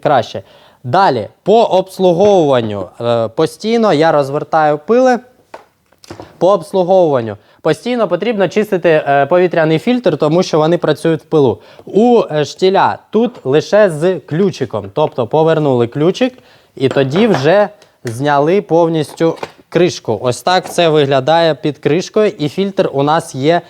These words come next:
е, такий, як войлочний. Він, звичайно ж, е, чиститься, але після четвертого-п'ятого разу на сервісі навіть,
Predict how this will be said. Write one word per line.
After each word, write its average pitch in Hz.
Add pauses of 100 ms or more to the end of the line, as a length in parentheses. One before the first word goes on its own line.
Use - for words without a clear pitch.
(240)
е, 127
такий, 165
як 160
войлочний. 123 (280)
Він, 190
звичайно 175
ж, -
е, 156
чиститься, 226
але 165 (180)
після 175
четвертого-п'ятого 165
разу 185
на 147
сервісі 160
навіть, 139